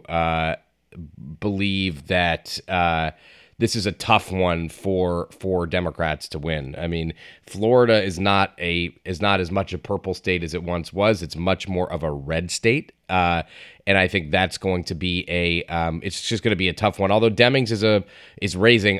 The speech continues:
a lot of money. I mean, the, the money in this race is gonna be crazy. Plus, you expect some outside money here. Uh, but Demings has on hand, I'm looking this up in real time, Anna, so wait for it, wait for it. She has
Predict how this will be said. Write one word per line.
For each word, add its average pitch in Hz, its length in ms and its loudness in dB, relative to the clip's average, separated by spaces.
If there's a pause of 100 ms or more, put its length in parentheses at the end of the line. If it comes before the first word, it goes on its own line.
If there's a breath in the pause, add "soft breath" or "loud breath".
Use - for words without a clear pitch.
a 92 160 2
lot 98 600 2
of 82 140 -8
money. 90 380 -2
I 85 100 -2
mean, 90 440 -4
the, 95 220 -8
the 101 100 -4
money 120 360 0
in 104 100 0
this 98 200 -6
race 95 200 -4
is 85 80 -10
gonna 87 160 -6
be 80 100 -8
crazy. 101 380 -4
Plus, 101 320 -4
you 92 60 -6
expect 87 340 -8
some 87 120 -6
outside 92 400 0
money 92 380 -2
here. 95 380 -2 (340 soft breath)
Uh, 92 320 0
but 87 220 -4
Demings 120 420 4
has 107 300 4
on 95 240 -2
hand, 95 720 4
I'm 95 240 -4
looking 101 280 -4
this 98 160 -4
up 92 160 -2
in 92 120 -4
real 92 240 -2
time, 123 500 2 (380 soft breath)
Anna, 123 420 4
so 90 200 -4
wait 104 280 2
for 127 300 2
it, 127 160 0
wait 101 340 0
for 120 300 2
it. 107 180 -2
She 123 280 -2
has 98 640 4